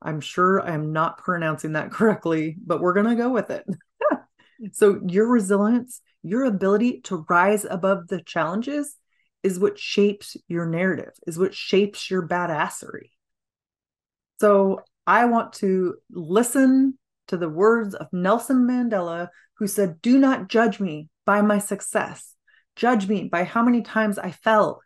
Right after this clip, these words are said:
and got back up again." So falling down is inevitable. We're all gonna fall down, but getting back up is the mark of a true badass.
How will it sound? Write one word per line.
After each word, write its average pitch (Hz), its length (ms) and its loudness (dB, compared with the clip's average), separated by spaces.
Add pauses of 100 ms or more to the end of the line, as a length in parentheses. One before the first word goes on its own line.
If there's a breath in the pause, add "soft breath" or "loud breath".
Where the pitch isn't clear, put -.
and 190 140 -2
got 196 240 -2
back 185 240 -4
up - 220 -4
again." 151 380 -10 (1160)
So - 320 -6
falling 240 400 4
down 214 500 -4 (640)
is 190 140 2
inevitable. 185 640 -2 (180)
We're - 220 0 (100)
all 214 320 4
gonna 190 200 2
fall 180 280 -2
down, 165 420 -8 (440)
but 185 180 0
getting 220 320 6
back 208 320 0
up - 300 0 (320)
is 214 340 4
the 175 60 -4
mark 180 360 0
of 165 120 -12
a 156 40 -14
true 180 320 -2
badass. 151 500 -4